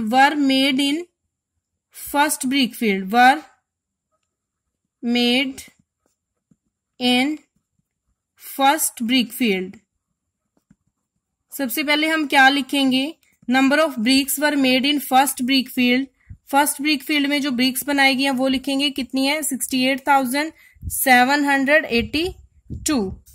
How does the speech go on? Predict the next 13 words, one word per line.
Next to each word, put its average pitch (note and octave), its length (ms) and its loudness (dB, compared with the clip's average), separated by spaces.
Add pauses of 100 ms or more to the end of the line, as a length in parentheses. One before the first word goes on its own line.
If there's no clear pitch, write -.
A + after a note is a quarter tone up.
(300)
उसके B3 260 -4
बाद D4 180 2
हम D4+ 140 -2
लिखेंगे D4 440 -2
number B3+ 300 0
of C#4 240 -2
bricks, B3 500 0 (1800)
number B3+ 380 0
of D4 280 0
bricks B3 580 0 (1800)
were C#4+ 300 4
made B3+ 520 0 (2500)
in C4 420 2